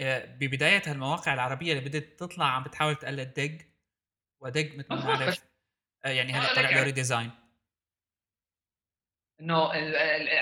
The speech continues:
Speaker 2: أول واحد تلاقيه مظبط، يعني، مطبق موضوع الأب فوت والداون فوت مزبوط بشكل
Speaker 1: مم.
Speaker 2: صحيح.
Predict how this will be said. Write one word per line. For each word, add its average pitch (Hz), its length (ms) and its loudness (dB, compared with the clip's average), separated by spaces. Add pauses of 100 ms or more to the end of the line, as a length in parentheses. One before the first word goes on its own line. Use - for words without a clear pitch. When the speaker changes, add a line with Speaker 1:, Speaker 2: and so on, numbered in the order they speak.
(120)
Speaker 2:
أول 247 220 8
واحد 208 480 4
تلاقيه 180 580 4
مظبط، 180 420 0
يعني، 135 520 -6 (220)
مطبق 196 680 2
موضوع 156 420 4
الأب 180 320 4
فوت 147 260 0
والداون 180 480 4
فوت 143 320 -8
مزبوط 240 440 -4
بشكل 185 540 2
Speaker 1:
مم. 160 320 2
Speaker 2:
صحيح. - 500 4